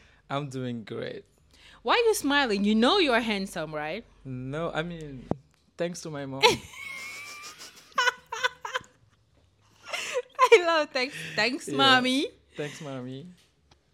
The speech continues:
Speaker 2: How are
Speaker 1: And
Speaker 2: you?
Speaker 1: thanks, Dad, because I'm a cocktail of both of them.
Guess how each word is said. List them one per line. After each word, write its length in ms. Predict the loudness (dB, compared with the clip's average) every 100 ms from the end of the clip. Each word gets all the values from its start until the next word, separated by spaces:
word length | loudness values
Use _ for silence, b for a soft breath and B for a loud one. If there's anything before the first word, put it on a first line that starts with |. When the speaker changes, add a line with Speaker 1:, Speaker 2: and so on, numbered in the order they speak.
| _
Speaker 2:
How 180 | -6 -4
are 80 |
Speaker 1:
And 100 | -4 -4
Speaker 2:
you? 40 |
Speaker 1:
thanks, 200 | -8 -8
Dad, 300 | -12 -12 -14
because 300 | -10 -8 -6
I'm 160 | -8 -10
a 60 |
cocktail 420 | -12 -12 -12 -12
of 160 | -12 -14 -18 -14
both 220 | -12 -12
of 160 | -14
them. 240 | -14 -16